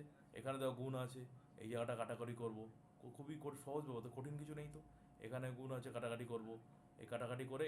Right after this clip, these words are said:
এটা হলো মাইনাস টোয়েন্টি ফাইভ বাই এইটিন মাইনাস নাইন, আর এখানে টোয়েন্টি এইট, এই যে, ঠিক আছে। এবার কি হবে, মাইনাস টোয়েন্টি ফাইভ বাই এইটিন মাইনাস নাইন, প্লা-, ব্র্যাকেট উঠে গেলে কি হবে, প্লাস মাইনাস এটা মাইনাস হয়ে যাবে, নাইন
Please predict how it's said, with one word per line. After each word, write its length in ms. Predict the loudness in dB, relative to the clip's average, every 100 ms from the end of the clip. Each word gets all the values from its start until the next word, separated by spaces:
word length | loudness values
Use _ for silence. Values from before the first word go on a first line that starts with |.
| 4
এটা 100 | 2
হলো 180 | 0 2
মাইনাস 360 | 2 2 0 0
টোয়েন্টি 220 | -2 -2
ফাইভ 180 | 0 2
বাই 120 | 4
এইটিন 360 | 2 0 0 -2 -4 -12 -18 -12 -4
মাইনাস 340 | 0 0 0
নাইন, 300 | 4 4 4 2 -4 -12 -14 -4
আর 140 | -2 -2 -6 -8
এখানে 200 | -4 -2 -2
টোয়েন্টি 280 | -2 -2 -4 -6
এইট, 120 | -6
এই 120 | -8 -10
যে, 80 | -14 -16 -18 -18 -18 -18 -8
ঠিক 140 | 0 6
আছে। 340 | 6 4 -2 -4 -10 -8
এবার 160 | -2 0
কি 60 | 2
হবে, 200 | 4 6 6
মাইনাস 340 | 6 6 2
টোয়েন্টি 220 | 0 0 2
ফাইভ 120 | 2 2
বাই 120 | 2 2
এইটিন 300 | 2 -2 -2 -4 -12 -16 -4
মাইনাস 400 | 0 2 2 0 2
নাইন, 160 | 2 2 -2
প্লা-, 180 | 0 2 4
ব্র্যাকেট 240 | 4 4
উঠে 180 | 0 0
গেলে 140 | 0
কি 160 | 0 2
হবে, 160 | 2
প্লাস 220 | 4 2 2
মাইনাস 240 | 0 -2 -2
এটা 120 | 0
মাইনাস 320 | 2 2 2
হয়ে 140 | 0
যাবে, 180 | 0 -2 -6 -14 -18 -6 4
নাইন 220 | 4